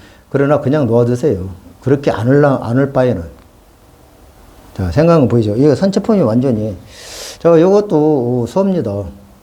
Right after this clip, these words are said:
자, 저, 저는 제가 지금 서를, 예, 몇 가지를 보여드리고 있습니다. 서에 대해 오늘 공부거리가 중요합니다, 이거. 웬만한 사람 이거 저, 전부, 전부 삼 반으로 봐버립니다, 이게. 그런 서입니다.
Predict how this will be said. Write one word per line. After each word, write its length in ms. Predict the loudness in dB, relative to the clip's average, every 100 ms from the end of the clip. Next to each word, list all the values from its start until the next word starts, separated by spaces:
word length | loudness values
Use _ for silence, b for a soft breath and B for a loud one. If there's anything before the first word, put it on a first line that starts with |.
| _ _ -20 -20 -20 -20 -14 -4
자, 160 | -2
저, 160 | 0 -2
저는 540 | 2 2 2 0 -4
제가 300 | 0 2 4
지금 160 | 2 0
서를, 540 | 0 2 2 0 -2 B B B B B -4
예, 120 | -4 -4
몇 220 | -4 0
가지를 260 | 2 2 2
보여드리고 560 | 2 2 2 0 0
있습니다. 440 | 0 -2 -6 -6 -10
서에 300 | -4 0 2
대해 140 | 2 2
오늘 220 | 2 0
공부거리가 580 | -2 -2 -2 -2 -2 -2
중요합니다, 600 | -6 -2 0 0 0 0
이거. 200 | -4 -8 B B B 2
웬만한 480 | 4 6 6 4 2
사람 220 | 0 0
이거 140 | -2
저, 340 | -4 -6 -6 -4
전부, 460 | -4 -4 -6 -6 -8
전부 240 | -6 -4
삼 240 | -2 0
반으로 300 | 2 2 0
봐버립니다, 540 | 0 -4 -4 -4 -10 -12
이게. 180 | -16 -18 -20 _ _ _ _ -10
그런 220 | -4 -4 0
서입니다. 420 | 2 2 -2